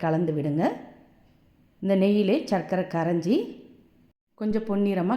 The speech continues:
கலர் மாறி வருங்க. ரொம்ப டார்க்காக ஆயிடாம லைட்டா இது மாதிரி பொன்னிறமானதும் இதோட ஒரு கப் அளவுக்கு தண்ணீர் ஊத்திக்கங்க. அடுப்பை லோ ஃப்ளேம்ல வச்சுட்டு சேமியா எந்த கப்பில் எடுத்தீங்களோ அதே கப்பில் ஒரு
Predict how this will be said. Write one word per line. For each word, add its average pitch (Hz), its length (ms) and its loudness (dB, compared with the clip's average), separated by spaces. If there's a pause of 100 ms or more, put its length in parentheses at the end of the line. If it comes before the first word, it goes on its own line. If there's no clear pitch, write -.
கலர் 165 300 0
மாறி 156 260 -2
வருங்க. 147 260 0 (300)
ரொம்ப 233 260 -2 (120)
டார்க்காக 160 420 -2
ஆயிடாம 151 420 -2 (260)
லைட்டா 170 460 -2
இது 160 160 -2
மாதிரி 156 240 -2 (1040)
பொன்னிறமானதும் 180 880 0 (380)
இதோட 147 240 -2 (320)
ஒரு 240 220 4
கப் 262 200 -2
அளவுக்கு 151 320 -4 (100)
தண்ணீர் 156 320 -2
ஊத்திக்கங்க. 139 420 -6 (100)
அடுப்பை 165 340 -6
லோ 170 100 0 (200)
ஃப்ளேம்ல 170 360 -2
வச்சுட்டு 156 380 -2 (800)
சேமியா 247 400 8
எந்த 185 220 2
கப்பில் 160 300 0
எடுத்தீங்களோ 156 400 0 (100)
அதே 180 200 2 (120)
கப்பில் 170 240 0 (160)
ஒரு 170 120 0